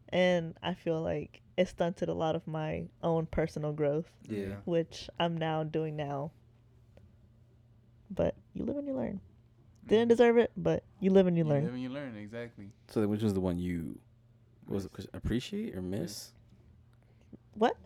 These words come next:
Speaker 2: Yeah, you s-, there was two parts to that question.
Speaker 1: Oh,
Speaker 2: Which
Speaker 1: one
Speaker 2: one
Speaker 1: that
Speaker 2: you
Speaker 1: I
Speaker 2: regret,
Speaker 1: miss?
Speaker 2: which one you miss?
Speaker 1: I wouldn't say that I missed any of them. Um, I guess there's,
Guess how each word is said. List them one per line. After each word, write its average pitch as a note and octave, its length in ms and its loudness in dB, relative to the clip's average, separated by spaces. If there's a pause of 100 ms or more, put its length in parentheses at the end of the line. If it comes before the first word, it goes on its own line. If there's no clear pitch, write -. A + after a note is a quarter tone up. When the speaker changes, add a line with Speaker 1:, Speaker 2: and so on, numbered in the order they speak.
(280)
Speaker 2:
Yeah, C#3+ 140 0
you A2 100 0
s-, - 180 -12
there A2+ 100 0
was A2 100 -2
two - 140 -4
parts C3+ 240 -2
to A2+ 60 -2
that G#2 120 -6
question. - 320 -2
Speaker 1:
Oh, A#3+ 300 6 (440)
Speaker 2:
Which - 0 -
Speaker 1:
one A3 140 0
Speaker 2:
one B3 60 0
Speaker 1:
that A#3+ 80 4
Speaker 2:
you A3+ 60 4
Speaker 1:
I - 20 6
Speaker 2:
regret, F#3+ 260 2
Speaker 1:
miss? B2 180 2
Speaker 2:
which G#2+ 120 -10
one G#2+ 100 -6
you G#2 60 -6
miss? A2+ 360 -8 (1800)
Speaker 1:
I - 60 0
wouldn't F#4 240 4
say B3+ 120 4
that C4 120 4
I A#3 80 2
missed F#3+ 260 -4
any F#3 180 0
of D#3+ 120 2
them. D#3+ 260 0 (1300)
Um, F#3 600 0 (2000)
I F#3+ 80 2
guess A#3+ 180 6
there's, C4+ 240 4